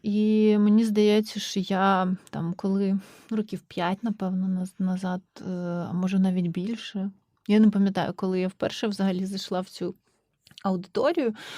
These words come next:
а, бізнес-аудиторію. Але я пам'ятаю, що це сприймалось, е, і те, що я, е, говорила і пропонувала як, е,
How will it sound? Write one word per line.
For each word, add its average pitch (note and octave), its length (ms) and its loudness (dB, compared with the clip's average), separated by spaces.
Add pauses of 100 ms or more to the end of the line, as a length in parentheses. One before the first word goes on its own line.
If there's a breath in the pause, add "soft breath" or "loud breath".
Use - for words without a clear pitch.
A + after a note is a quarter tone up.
(220 loud breath)
а, F3 440 4 (220)
бізнес-аудиторію. F3+ 1200 2 (480 loud breath)
Але A3+ 640 6
я G#3+ 160 6
пам'ятаю, G#3 680 4
що - 180 -4
це A3+ 500 0
сприймалось, G3+ 880 0
е, G3 520 2
і F#3+ 240 0
те, G#3 180 0
що - 220 -2
я, F#3+ 500 2
е, A3+ 560 2
говорила A3 560 2
і A3 60 2
пропонувала G3+ 840 2
як, F#3+ 460 -2
е, F3+ 440 -2